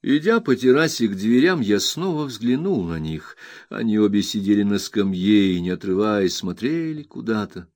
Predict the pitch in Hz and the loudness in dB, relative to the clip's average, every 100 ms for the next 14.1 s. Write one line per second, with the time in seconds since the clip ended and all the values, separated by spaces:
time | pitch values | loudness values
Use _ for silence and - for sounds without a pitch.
0 | - 101 175 78 87 85 82 - - 85 | -10 -6 -4 -6 -8 -8 -8 -10 -6 -4
1 | 85 - _ _ _ _ _ _ - 85 | -6 -10 _ _ _ _ _ _ -12 -6
2 | 90 90 85 76 80 - - 104 80 80 | -2 -2 -2 -8 -10 -8 -8 -8 -8 -10
3 | 71 - - _ _ _ _ _ - - | -10 -12 -14 _ _ _ _ _ -16 -12
4 | - 92 82 87 85 80 - - - - | -10 -10 -6 -4 -4 -6 -12 -14 -20 -20
5 | 104 - - _ _ _ _ _ _ _ | -20 -20 -20 _ _ _ _ _ _ _
6 | _ _ _ _ _ _ - 98 110 92 | _ _ _ _ _ _ -2 0 0 -2
7 | - 101 98 - - 107 - 98 95 90 | 0 0 0 -4 -2 -2 -2 -2 -2 -2
8 | 87 95 - 98 90 87 95 92 90 90 | 0 -2 0 2 2 2 2 2 0 -2
9 | 92 92 90 85 90 90 98 117 117 _ | 0 2 0 0 -2 -2 0 -2 -4 _
10 | - - - - 82 92 90 101 123 120 | -20 -20 -20 -16 -8 -4 0 2 2 -2
11 | 98 82 87 87 90 87 85 82 - 85 | -4 -4 -4 -2 -2 -2 -4 -6 -8 -8
12 | 82 85 85 82 - 92 104 90 82 82 | -6 -6 -6 -6 -6 -4 -4 -4 -6 -6
13 | 82 78 - 87 - - 82 90 92 - | -8 -10 -10 -12 -12 -10 -4 -4 -4 -14